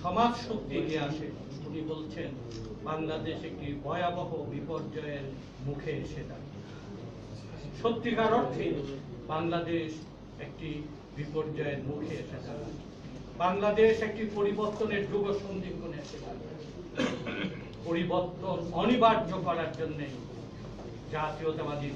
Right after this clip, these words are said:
দল, তার কর্মী বাহিনী, ছাত্র দল, যুব দল, স্বেচ্ছাসেবক দল অকাতরে প্রাণ বিসর্জন দিয়েছেন। দশ হাজার নেতাকর্মী এ পর্যন্ত এই দুঃশাসনের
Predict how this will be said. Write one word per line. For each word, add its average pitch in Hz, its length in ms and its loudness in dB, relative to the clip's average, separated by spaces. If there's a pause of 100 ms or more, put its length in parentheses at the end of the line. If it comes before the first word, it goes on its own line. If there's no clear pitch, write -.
দল, 165 240 2 (960)
তার 147 260 0 (760)
কর্মী 156 420 0
বাহিনী, 165 380 0 (200)
ছাত্র 156 260 -6 (160)
দল, 147 140 0 (140)
যুব 143 140 -4 (160)
দল, 143 160 -2 (140)
স্বেচ্ছাসেবক 151 600 -4 (100)
দল 170 140 0 (640)
অকাতরে 185 640 4 (1700)
প্রাণ 185 280 6 (140)
বিসর্জন 165 500 0 (100)
দিয়েছেন। 139 340 0 (520)
দশ 226 300 12 (160)
হাজার 214 280 4 (120)
নেতাকর্মী 175 560 0 (240)
এ - 20 0 (100)
পর্যন্ত 165 440 -2 (320)
এই 151 160 -4
দুঃশাসনের 151 800 -4